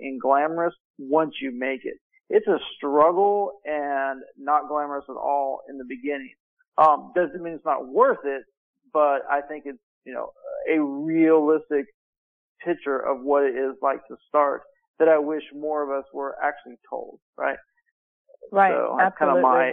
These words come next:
Speaker 1: additional.
Speaker 2: Yeah, no, I think those are excellent points. And similar to industries in the arts and more creative industries, you know, to the person looking on,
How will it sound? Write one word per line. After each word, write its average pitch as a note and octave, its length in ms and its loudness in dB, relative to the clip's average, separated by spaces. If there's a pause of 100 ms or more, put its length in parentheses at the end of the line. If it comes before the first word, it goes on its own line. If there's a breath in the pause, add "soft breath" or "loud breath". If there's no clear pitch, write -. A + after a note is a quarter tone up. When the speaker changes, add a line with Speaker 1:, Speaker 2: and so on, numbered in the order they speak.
(100)
Speaker 1:
additional. C#3 460 -8 (1200)
Speaker 2:
Yeah, A3+ 420 4
no, G3 180 4
I F3+ 120 4
think G3+ 200 -8
those F#3+ 160 -2
are F3 180 -2
excellent E3 480 -8
points. D#3+ 300 -6 (200)
And E3 380 -6 (260)
similar G#3+ 380 4 (100)
to D#3+ 520 0 (460)
industries F3 520 0 (100)
in F#3+ 160 2
the F#3 140 6
arts D3+ 340 2 (380)
and E3+ 100 -8
more E3+ 160 4
creative E3 300 2
industries, D#3 540 -2 (580 soft breath)
you F3+ 100 0
know, D#3+ 160 4 (140)
to F#3 180 4
the D#3+ 420 4 (560)
person G#3 540 2
looking F3 340 2
on, E3 680 0